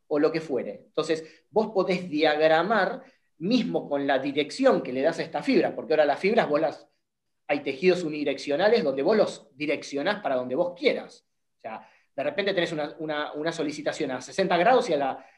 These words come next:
y a la fibra la ponés a sesenta grados, por decir algo. Eh, entonces, te permite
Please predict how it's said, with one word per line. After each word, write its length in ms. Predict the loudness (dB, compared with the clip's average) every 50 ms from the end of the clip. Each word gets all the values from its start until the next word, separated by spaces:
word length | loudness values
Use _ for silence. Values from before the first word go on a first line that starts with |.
| _ -6
y 80 | -4
a 20 | -4
la 80 | -2
fibra 220 | 0 2 2 4 4
la 120 | 2 0
ponés 200 | 0 -2 -4 -4
a 60 | -6
sesenta 380 | -8 -10 -8 -8 -6 -6 -4 0
grados, 540 | 2 4 4 4 4 2 -2 -6 -10 -14 _ _ _ _ _ _ _ _ _ _ _ _ _ _ _ _ _ _ _ -20
por 100 | -18 -16
decir 220 | -10 -2 2 4
algo. 380 | 4 4 4 0 -2 -6 -8 -14 _ _ _ _ _ _ _ _ _ _
Eh, 580 | -8 -4 -2 0 0 0 0 0 -2 -2 -4 -4
entonces, 480 | -4 -2 0 0 0 0 -2 -2 -4 -6 -16 _ _ _ _ _ _ _ _
te 100 | -6 -2
permite 1040 | 0 2 2 2 2 2 2 2 4 2 2 2 2 0 0 0 0 -4 -10 -16